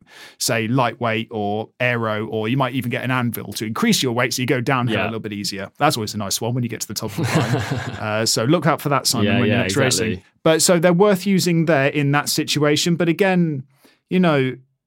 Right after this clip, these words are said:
Speaker 1: when I'm doing group rides, se-, separately, when I'm doing group rides or I'm doing a training session, and they still, well, training sessions, they sometimes don't flick up, but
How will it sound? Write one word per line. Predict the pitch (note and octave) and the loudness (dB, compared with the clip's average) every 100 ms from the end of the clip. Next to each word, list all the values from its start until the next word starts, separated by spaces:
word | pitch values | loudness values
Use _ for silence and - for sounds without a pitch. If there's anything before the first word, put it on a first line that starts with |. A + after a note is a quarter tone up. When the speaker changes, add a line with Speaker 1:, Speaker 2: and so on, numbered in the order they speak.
| _ - | _ -6
Speaker 1:
when | D#3+ D3+ | 0 0
I'm | |
doing | C#3+ F3+ C3+ | 2 2 2
group | C3 E3+ F3 A#2 | 2 2 0 -6
rides, | G#2 A2+ | -4 -2
se-, | - D3+ | -2 -2
separately, | - C#3 A#2+ A2+ | -2 -4 -6 -4
when | C3+ | -2
I'm | |
doing | E3+ D3 | 0 0
group | C3 E3 E3 | 2 0 0
rides | G#2+ G#2+ | -4 -4
or | B2 | -2
I'm | |
doing | D3 C#3+ | 0 0
a | A2+ | 0
training | C#3+ C3+ B2 | 0 0 -2
session, | G#2+ G2 - A#2 | -4 -6 -4 -2
and | C#3 | 0
they | |
still, | D3+ - G#3 - | 0 2 0 0
well, | B2+ | -4
training | A#2 F3 D#3 | -2 -2 0
sessions, | C#3+ C3 B2 | 0 -2 -2
they | B2+ | -2
sometimes | D3 A#2+ A2+ | -2 -2 -6
don't | A2+ A2 | -6 -8
flick | B2 A#2 | -8 -4
up, | C#3 G#2+ - | -4 -4 -8
but | A#2 | -8